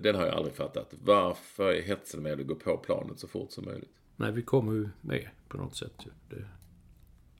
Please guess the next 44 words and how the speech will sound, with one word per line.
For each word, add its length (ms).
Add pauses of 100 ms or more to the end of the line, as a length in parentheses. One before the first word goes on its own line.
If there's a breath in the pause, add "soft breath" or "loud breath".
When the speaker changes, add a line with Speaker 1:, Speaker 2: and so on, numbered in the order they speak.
(640)
Speaker 2:
Men 160
annars, 300
annars 360
är 100
det 60
ju 100
fantastiskt 720
med, 200 (240 loud breath)
när 100
man 100
hamnar 420
i... 340 (400 loud breath)
i, 320
eh, 640
när 200
nya 260
security, 560
nya, 360
den 100
har 160
varit 260
ett 120
år 220
nu, 100
eller 240
vad 120
det 60
är 40
på 200
Arlanda. 380 (360 loud breath)
Men 100
nu 180
är 80
det 60
på, 200
man 160
tar 140
inte 140
ut 180
någonting 500
och 60
man 120
lägger 220
väskan. 420